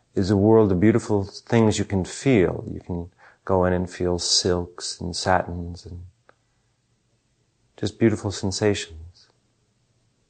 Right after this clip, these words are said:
In the next room, on the right-hand side, opposite that room, are painful experiences. If you walk in, someone hits you, someone strikes you,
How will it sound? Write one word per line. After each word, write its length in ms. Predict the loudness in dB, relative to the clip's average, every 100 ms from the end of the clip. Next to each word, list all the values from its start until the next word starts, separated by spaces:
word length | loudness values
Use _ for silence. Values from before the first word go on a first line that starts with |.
| _ _ _ _ _ _ _ _ _ _ _ _ _ _ _ _ -20 -20 _
In 140 | 0 4
the 60 |
next 280 | 4 2 2
room, 480 | 4 2 -2 -8 -18 _ _ _ _ _ _ _ _ _ _ _ _ _ _ _ _ _ _ _ _ -2
on 180 | 0 2
the 140 | 2
right-hand 480 | 6 6 4 0 0
side, 300 | -2 -2 0
opposite 520 | 4 4 2 -4 -4 -4
that 300 | -6 -6 _ _ _ _ _ -10
room, 380 | -4 -4 -4 -12 _ _ _ _ _ _ 2
are 120 | 2
painful 760 | 2 0 0 0 -4 -8 -8 _ _ _
experiences. 840 | -14 0 6 6 6 0 -8 -10 -12
If 120 | -2
you 60 |
walk 280 | 2 4 2
in, 120 | -6
someone 260 | -4 -4 -4
hits 300 | -2 -2 -2
you, 220 | -2 -4 -8
someone 240 | -6 -4
strikes 420 | 2 2 2 -2
you, 260 | -6 -6